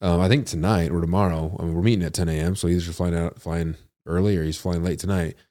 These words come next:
Um, that literally said this, and I'll give him all the credit. Um, y-, maybe he, I, I don't know. I don't know if I, well, you know who you are. I, I don't know if I'm supposed to say who you are 'cause he's pretty high statue,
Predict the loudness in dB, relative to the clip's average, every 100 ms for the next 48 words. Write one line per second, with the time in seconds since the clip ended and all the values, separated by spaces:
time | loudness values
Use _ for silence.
0 | _ _ _ 2 6 6 6 6 4 4
1 | 6 8 10 8 8 6 6 6 6 6
2 | 6 6 4 4 2 2 4 2 -2 _
3 | _ _ 0 4 6 6 4 2 -4 -12
4 | -6 -4 2 4 2 0 -4 -6 -4 0
5 | 2 2 0 -2 -2 2 2 2 0 -2
6 | -6 -14 _ _ _ _ _ 4 10 12
7 | 12 12 12 10 10 6 4 6 10 10
8 | 10 6 4 2 0 _ _ _ 4 4
9 | 4 2 -2 -6 -8 -4 -4 -2 -2 -2
10 | -4 -6 -4 -2 -2 -4 -2 -2 -4 -6
11 | -8 -10